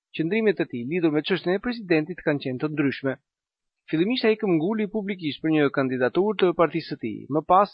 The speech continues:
i zbuti tone duke folur për mundësinë e konsultimeve, ndërsa pas takimit me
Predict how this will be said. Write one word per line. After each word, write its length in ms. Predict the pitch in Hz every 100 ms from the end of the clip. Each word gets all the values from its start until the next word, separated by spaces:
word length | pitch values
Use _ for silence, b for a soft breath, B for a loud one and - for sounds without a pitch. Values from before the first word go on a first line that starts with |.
| 185
i 140 | 156
zbuti 380 | 135 131 143 123
tone 320 | - 120 156 180
duke 240 | 147 143
folur 320 | - 147 170
për 160 | 156 139
mundësinë 540 | 131 127 - 139 143
e 60 | 135
konsultimeve, 720 | 143 - 151 190 131 113 117 - B B B
ndërsa 300 | 185 208 - 123
pas 220 | - 135 -
takimit 460 | 117 - 185 196
me 140 | 156